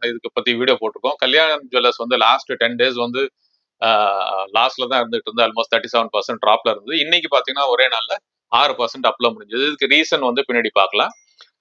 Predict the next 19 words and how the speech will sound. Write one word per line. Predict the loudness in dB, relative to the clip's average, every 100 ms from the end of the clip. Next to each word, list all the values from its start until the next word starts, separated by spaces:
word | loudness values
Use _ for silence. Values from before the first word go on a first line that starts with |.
| _
ஆஹ், | 0 0
Paytm | 4 2 4 2
பாத்தீங்கன்னா, | 4 2 2 2 2 2
ஒரு | -2 -6
மூணு | -4 0
பர்சன்ட் | 2 2 2 2
டவுன்ல | 2 2
இருந்து, | 0 2 4 2 4
லோல | 6 6
இருந்து | 4 2
மறுபடியும் | 0 0 -2 -2
ரெக்கவர் | 2 4
ஆச்சு. | 4 0 -6 -6 _ _ -2
அவங்களுடைய | 0 2 2 2 2 2 -2
கியூ | -2 0
த்ரீ | 2 2
ரிசல்ட்டும் | 2 0 0 2
பாத்தீங்கன்னா, | 2 2 0 2
அவங்களுடைய | 2 0 2 2